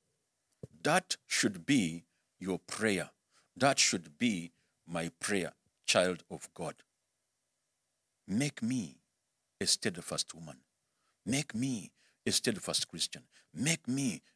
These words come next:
a steadfast husband. Make me a steadfast minister. Make, make me a steadfast man.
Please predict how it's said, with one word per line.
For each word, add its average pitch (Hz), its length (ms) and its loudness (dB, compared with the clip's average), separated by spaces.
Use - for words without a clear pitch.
a 101 100 0
steadfast - 720 0
husband. 82 460 -6
Make 151 320 -2
me 139 280 -2
a 110 100 2
steadfast - 760 2
minister. 113 480 2
Make, 180 220 0
make 185 220 0
me 160 160 -2
a 143 60 2
steadfast 131 560 -2
man. 107 360 -2